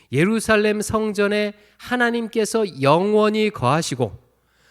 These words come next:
그 성전에만 가면 언제든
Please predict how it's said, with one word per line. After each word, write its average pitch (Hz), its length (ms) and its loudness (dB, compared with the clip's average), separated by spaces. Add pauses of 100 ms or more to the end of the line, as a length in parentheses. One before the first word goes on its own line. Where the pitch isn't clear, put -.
(140)
그 262 280 2
성전에만 226 840 0
가면 139 440 0 (580)
언제든 226 680 0